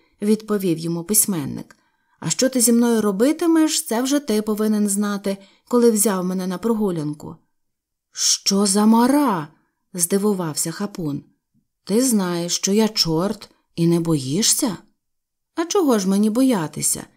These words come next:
Також здивувався й письменник. Хапали мене не раз ще гірші, як чорти, та й то я не лякався.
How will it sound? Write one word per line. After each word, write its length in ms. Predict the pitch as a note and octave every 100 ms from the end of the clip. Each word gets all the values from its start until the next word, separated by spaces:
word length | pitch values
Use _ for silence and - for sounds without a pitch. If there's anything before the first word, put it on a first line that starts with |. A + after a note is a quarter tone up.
| _ _ _
Також 420 | A#3 G3+ F#3 F3
здивувався 600 | E3+ F#3+ A3 G3+ D#3+ -
й 60 | F3
письменник. 720 | A3 - G#3+ D3+ C#3+ - - _ _ _
Хапали 680 | - - G3 B3+ D4+ E4 D#4+
мене 300 | D4 D4 D4
не 160 | C#4
раз 360 | A#3 B3 C4+ -
ще 180 | - A3
гірші, 560 | G3 G#3+ C#4 D4+ - B3
як 220 | G#3+ -
чорти, 540 | A3+ A3 - F3 C#3+ - _ _ -
та 120 | D#4
й 120 | E4
то 280 | - A#3 C4
я 100 | C4+
не 140 | A#3+
лякався. 640 | A#3 A3+ G3+ F3 D#3 -